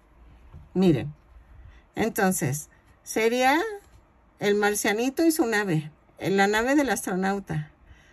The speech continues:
Saturno, Júpiter, y me faltaría uno que sería la luna.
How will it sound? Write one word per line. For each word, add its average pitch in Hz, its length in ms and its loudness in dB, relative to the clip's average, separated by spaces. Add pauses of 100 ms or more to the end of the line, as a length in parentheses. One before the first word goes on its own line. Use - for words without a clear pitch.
(200)
Saturno, 247 720 0 (1800)
Júpiter, 294 640 0 (760)
y 226 140 -2
me 220 160 2
faltaría 233 500 2
uno 294 280 2
que 202 120 -2
sería 196 300 -2
la 214 140 0
luna. 240 480 2